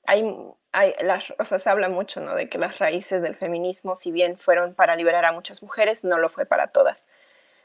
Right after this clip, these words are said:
Entonces, pues, hay mujeres que se han sentido excluidas del movimiento y ellas solamente prefieren mantenerse en una lucha antipatriarcal. Y, bueno, es esta crítica al feminismo como, como el, la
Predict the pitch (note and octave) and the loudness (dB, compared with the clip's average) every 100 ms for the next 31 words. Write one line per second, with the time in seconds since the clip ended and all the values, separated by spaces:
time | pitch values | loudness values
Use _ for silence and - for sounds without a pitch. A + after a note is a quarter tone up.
0 | - G3+ G3+ G3+ G3 F#3+ G#3 G3+ G3+ - | 2 2 6 6 6 6 6 6 4 0
1 | - G3+ F#3 F#3+ G3 G3 - G3 G3 A3 | 0 2 2 4 4 4 -2 -4 -4 0
2 | G#3 G3+ - G#3 G3+ G3+ A3 G#3+ A3 A3 | 2 2 0 4 6 6 4 2 2 2
3 | A3 B3 C4+ G3+ E3+ F3+ - F3+ E3+ F3 | 4 6 6 6 4 4 4 4 4 0
4 | F3 E3+ F3+ F3+ F#3 E3+ F3 F3 E3+ F3+ | -2 -4 -2 2 6 6 4 0 0 2
5 | F#3 - F3+ E3+ E3 E3 E3+ F3 F3 E3+ | 2 0 -4 -4 -4 -8 -4 2 2 2
6 | E3+ G3+ F#3+ G3 G3 - F3+ - F3 - | 0 -4 -2 -2 -2 0 2 4 4 6
7 | - - _ _ _ _ _ - G#3+ G#3 | 4 4 _ _ _ _ _ 0 4 6
8 | F#3+ E3+ - F3+ F#3+ G3+ F#3 F#3+ - G#3+ | 6 6 4 0 -2 0 0 0 0 2
9 | G3+ G3+ F#3 F#3 F#3+ G#3 - G3 - - | 2 0 -2 0 -2 -4 -4 -2 -2 -6
10 | - _ - F#3 F3 E3+ E3 - - - | -10 _ 0 2 4 4 4 0 -6 -2
11 | G3 | 0